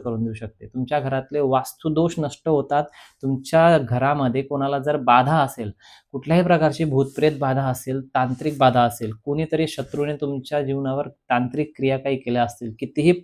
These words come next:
शक्तिशाली प्रखर जादू असू द्या, काळतंत्र असू द्या, यंत्र असू द्या, काहीही करणी कोणी केली असेल,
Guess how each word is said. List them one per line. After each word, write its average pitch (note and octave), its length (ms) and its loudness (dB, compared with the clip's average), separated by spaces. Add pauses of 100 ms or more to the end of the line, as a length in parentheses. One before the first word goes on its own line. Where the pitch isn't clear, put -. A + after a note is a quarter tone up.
(100)
शक्तिशाली D#3 580 0
प्रखर D3+ 400 2 (240)
जादू B2 240 4
असू C3 200 2
द्या, C3 140 2
काळतंत्र C3 800 0
असू B2 220 -2
द्या, B2+ 100 -2
यंत्र B2 340 -2
असू B2 220 -4
द्या, B2+ 120 -4 (460)
काहीही D3+ 460 6
करणी D3+ 400 2
कोणी D3+ 220 0
केली C#3 200 0
असेल, C#3+ 340 -2